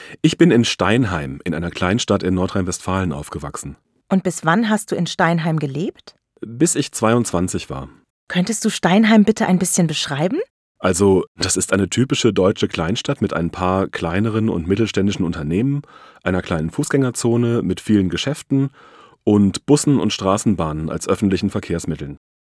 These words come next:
Speaker 2: Und was findest du am Leben in einer Kleinstadt gut?
Speaker 1: Einerseits ganz kurze Wege. Das ist nett. Es ist auch nicht so teuer, gerade wenn man sich die Mieten und die Lebensmittel anschaut.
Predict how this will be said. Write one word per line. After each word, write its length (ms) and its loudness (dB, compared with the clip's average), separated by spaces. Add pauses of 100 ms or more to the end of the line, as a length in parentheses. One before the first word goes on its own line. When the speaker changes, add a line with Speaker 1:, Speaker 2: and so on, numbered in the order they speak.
Speaker 2:
Und 220 0
was 220 -2
findest 320 0
du 40 0
am 140 2
Leben 240 2
in 140 2
einer 260 0
Kleinstadt 560 -4
gut? 380 -2 (320)
Speaker 1:
Einerseits 680 0
ganz 280 2
kurze 360 -2
Wege. 360 -2 (200)
Das 160 -2
ist 200 -4
nett. 240 -8 (720)
Es 120 -2
ist 160 -2
auch 160 2
nicht 220 0
so 80 2
teuer, 500 -2 (100)
gerade 320 0
wenn 80 0
man 120 2
sich 120 -4
die 120 0
Mieten 340 4
und 80 0
die 60 -2
Lebensmittel 520 -2
anschaut. 520 -8